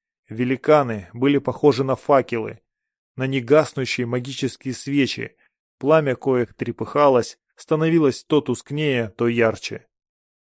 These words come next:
Из всего этого пылающего ужаса выделялось одно, самое большое, до сих пор зеленое и полное листвы древо. Древо мира.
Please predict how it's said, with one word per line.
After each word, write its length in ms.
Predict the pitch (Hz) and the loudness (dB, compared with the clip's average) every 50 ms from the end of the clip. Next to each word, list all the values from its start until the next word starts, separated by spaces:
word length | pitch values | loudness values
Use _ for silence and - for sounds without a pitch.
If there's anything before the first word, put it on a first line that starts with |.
| _ _ _ | _ _ _
Из 240 | _ 143 127 - - | _ -4 -4 -4 -6
всего 400 | - - - 135 127 143 139 - | -8 -4 -2 2 4 4 4 4
этого 420 | - 151 143 139 - 135 120 117 113 | 4 2 2 2 2 2 0 0 -2
пылающего 800 | - 143 139 135 143 139 135 131 127 117 - - 113 120 - - - | 0 0 2 6 8 8 8 8 6 2 0 -4 -6 -6 -6 -4 -2
ужаса 480 | 175 156 135 143 139 - - 127 113 - | -2 0 2 2 0 2 0 -4 -4 -4
выделялось 680 | 113 110 123 127 117 131 131 139 135 127 123 117 - - - | -4 -2 -2 0 2 2 4 6 6 6 4 2 0 -6 -4
одно, 520 | - 131 123 123 135 135 117 104 92 - _ | -4 -4 -4 -2 -2 -2 -2 -4 -8 -14 _
самое 420 | - - - 143 135 127 127 123 120 | -8 0 0 0 2 2 -2 -2 2
большое, 640 | 117 135 135 127 - - 139 127 110 107 - - _ _ _ _ _ _ _ _ _ _ | 2 2 2 2 0 -2 -2 -2 -2 -4 -8 -14 _ _ _ _ _ _ _ _ _ _
до 140 | - 135 165 | 0 0 2
сих 220 | 156 - 151 - - | 2 2 -2 -2 2
пор 180 | - 151 143 | 4 4 4
зеленое 640 | 117 110 113 131 135 147 160 156 147 143 135 123 120 | 4 2 0 2 4 4 4 4 4 2 0 0 -2
и 160 | - 147 135 | -4 -6 -6
полное 480 | - - 165 165 160 151 143 139 131 | 0 2 4 4 4 4 2 2 2
листвы 480 | 127 123 123 113 - - 123 120 127 120 | 2 2 0 -2 -2 -4 -2 0 0 0
древо. 580 | 104 107 123 120 120 110 104 98 95 98 - _ _ _ _ _ _ _ _ _ _ _ _ _ _ | 0 0 2 2 2 2 2 -2 -6 -8 -12 _ _ _ _ _ _ _ _ _ _ _ _ _ _
Древо 600 | 123 117 120 131 135 131 127 123 123 120 113 - - | -4 -2 2 4 6 6 6 6 4 2 0 -4 -8
мира. 600 | 131 127 135 139 131 123 110 107 95 95 98 | -8 -6 -4 -2 0 0 0 0 -4 -6 -12